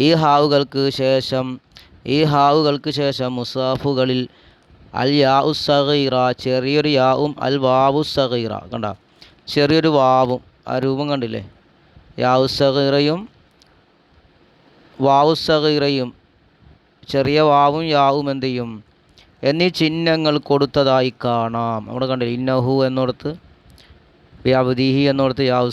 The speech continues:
സഗീറ, നുയസ്സിറുഹു എന്നോടത്തും വാവു സഗീറ. അപ്പോൾ രണ്ട് വാവു സഗീറേൻ്റെ, രണ്ട്, മൂന്ന് യാ ഉ സഗീറേൻ, രണ്ട് വാവു സഗീറേൻ്റെ ഉദാഹരണമായി.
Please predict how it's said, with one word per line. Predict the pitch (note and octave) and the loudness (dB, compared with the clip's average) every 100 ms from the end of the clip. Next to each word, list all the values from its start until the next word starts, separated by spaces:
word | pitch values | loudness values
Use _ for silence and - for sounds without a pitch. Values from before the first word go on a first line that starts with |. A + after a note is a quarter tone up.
| - | -4
സഗീറ, | B2+ B2+ B2+ C#3+ F#3 _ - _ _ _ _ _ _ _ _ _ _ _ C3 | -4 -2 -2 -2 -4 _ -20 _ _ _ _ _ _ _ _ _ _ _ -6
നുയസ്സിറുഹു | B2 B2+ - C3+ C3+ B2+ C#3 C3+ | -2 -2 -2 -2 0 2 2 2
എന്നോടത്തും | C3 B2 - C#3 D#3 _ _ B2+ | 0 -2 -4 -8 -8 _ _ -4
വാവു | B2 A#2+ A#2 | -2 -2 -4
സഗീറ. | A#2+ A#2+ A#2+ B2 C#3 - _ _ - - - - _ _ _ _ - | -4 -4 -2 -2 -2 -6 _ _ -20 -20 -20 -20 _ _ _ _ -12
അപ്പോൾ | A#2 C3+ C3+ | -2 0 0
രണ്ട് | C3 C#3 C#3+ | 0 0 2
വാവു | C#3 C#3 - | 2 0 -2
സഗീറേൻ്റെ, | C#3 C#3 C#3 C#3 C#3 - - - _ _ _ _ _ _ _ _ A#2+ | -2 0 -4 -4 -6 -8 -18 -20 _ _ _ _ _ _ _ _ -8
രണ്ട്, | A#2 A#2+ A#2 A2+ | -6 -4 -6 -4
മൂന്ന് | A#2+ C3 D3 D3+ | -4 -2 0 2
യാ | C3+ C3 | 2 0
ഉ | - | -2
സഗീറേൻ, | C3+ C3+ C3+ D3 C3 | -2 0 -2 -4 -4
രണ്ട് | C3+ C3 | -2 0
വാവു | B2 B2 - | 0 -2 -4
സഗീറേൻ്റെ | B2+ B2+ B2 B2+ | -4 -4 -4 -4
ഉദാഹരണമായി. | A2+ A#2 A2 G#2+ - | -2 -4 -6 -10 -14